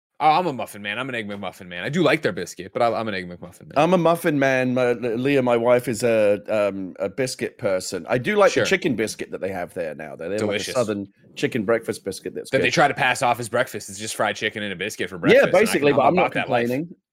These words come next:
Speaker 2: I,
Speaker 1: I,
Speaker 2: um,
Speaker 1: I ain't complaining.
Speaker 2: so, but I got the whole combo with the hash brown and this
Speaker 1: Yeah.
Speaker 2: giant ass, like, it's all the
Speaker 1: Nice
Speaker 2: same
Speaker 1: coffee.
Speaker 2: price, so might as well get, might as well get the big one. This
Speaker 1: Yeah, of
Speaker 2: is an
Speaker 1: course.
Speaker 2: iced coffee with, uh, hazelnut,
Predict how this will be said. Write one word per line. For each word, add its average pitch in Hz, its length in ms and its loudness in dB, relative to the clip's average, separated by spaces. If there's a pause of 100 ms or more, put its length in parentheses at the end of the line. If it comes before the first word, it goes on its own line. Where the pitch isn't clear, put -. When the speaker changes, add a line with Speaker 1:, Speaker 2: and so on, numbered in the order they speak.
Speaker 2:
I, 160 320 4
Speaker 1:
I, 156 180 6
Speaker 2:
um, 156 240 0
Speaker 1:
I 151 60 0
ain't 143 100 0
complaining. 147 280 -2
Speaker 2:
so, 214 80 4
but 185 100 4
I 208 80 4
got 220 140 2
the 208 100 4
whole 220 140 4
combo 196 340 4
with 143 120 0
the 139 80 2
hash 151 260 0
brown 147 320 2
and 131 120 0
this 135 220 -4
Speaker 1:
Yeah. - 140 0
Speaker 2:
giant 170 440 2
ass, 131 600 0
like, 135 200 0
it's 151 140 -4
all 175 140 2
the 151 40 -2
Speaker 1:
Nice 147 80 -4
Speaker 2:
same 131 200 0
Speaker 1:
coffee. 98 120 -2
Speaker 2:
price, 123 280 2
so 127 140 0
might 131 140 2
as 123 100 -2
well 113 80 -6
get, 117 180 -4
might 127 120 0
as 120 60 -4
well 127 100 -4
get 123 120 -4
the 110 60 -8
big 127 200 -2
one. 95 200 -6
This 131 80 2
Speaker 1:
Yeah, 320 140 2
of - 40 -4
Speaker 2:
is - 60 -8
an 339 80 -2
Speaker 1:
course. 151 160 0
Speaker 2:
iced - 240 -6
coffee 139 400 0
with, 113 240 0
uh, 113 220 4
hazelnut, 117 580 -2